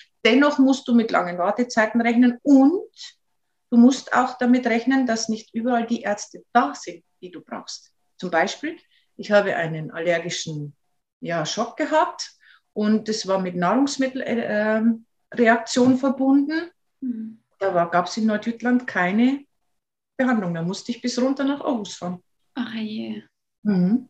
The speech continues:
Speaker 2: Okay. Das heißt, man geht dann immer zu dem Hausarzt und der,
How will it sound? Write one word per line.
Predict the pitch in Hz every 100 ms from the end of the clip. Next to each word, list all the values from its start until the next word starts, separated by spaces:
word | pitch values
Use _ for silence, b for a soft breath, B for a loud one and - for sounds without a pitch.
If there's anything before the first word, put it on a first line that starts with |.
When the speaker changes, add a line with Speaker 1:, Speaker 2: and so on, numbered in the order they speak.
| -
Speaker 2:
Okay. | 220 233 214 214 - _ _ _ _ _ - B B B
Das | 226 247
heißt, | 233 220 226 - _ - - - _ -
man | 226 220
geht | 233 233
dann | 226
immer | 208 233 220
zu | -
dem | 214 208 220
Hausarzt | 226 277 - 233 262 254 240
und | 220
der, | 226 226 240 240